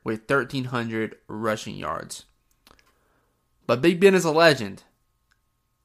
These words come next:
He's a first ballot Hall of Famer, and he's arguably a top ten quarterback to ever touch a football.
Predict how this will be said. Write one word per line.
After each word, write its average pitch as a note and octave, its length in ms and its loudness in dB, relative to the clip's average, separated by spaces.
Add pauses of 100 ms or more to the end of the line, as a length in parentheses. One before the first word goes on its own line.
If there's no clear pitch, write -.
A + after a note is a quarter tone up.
(340)
He's A2+ 80 -10
a A2 240 -8 (180)
first - 480 -4 (120)
ballot C3 320 4
Hall D3 180 4
of D#3+ 80 -2
Famer, B2 360 -4 (1080)
and A#2+ 100 -12
he's A#2 120 -8 (100)
arguably B2+ 380 -2
a A#2 40 -4
top B2 300 2
ten D#3 160 -2
quarterback B2 640 -2 (800)
to A#2 140 -2
ever G#2+ 160 0
touch G#2+ 240 -6
a - 60 -14
football. - 520 -8